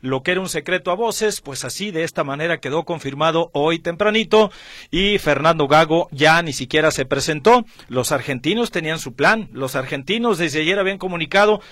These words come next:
"No, pues sí, ya se pagó la cláusula de rescisión",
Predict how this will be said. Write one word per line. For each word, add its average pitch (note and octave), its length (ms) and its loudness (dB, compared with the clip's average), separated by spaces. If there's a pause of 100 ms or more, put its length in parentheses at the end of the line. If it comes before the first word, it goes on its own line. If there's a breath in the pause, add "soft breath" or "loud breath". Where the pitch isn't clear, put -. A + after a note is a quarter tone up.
(140 loud breath)
"No, B3 240 -4
pues G#3 140 0
sí, A#3 160 -4
ya G#3 160 4
se G#3 140 0
pagó F#3 260 0
la G3 140 4
cláusula G3 420 0
de F#3 80 4
rescisión", F#3 600 0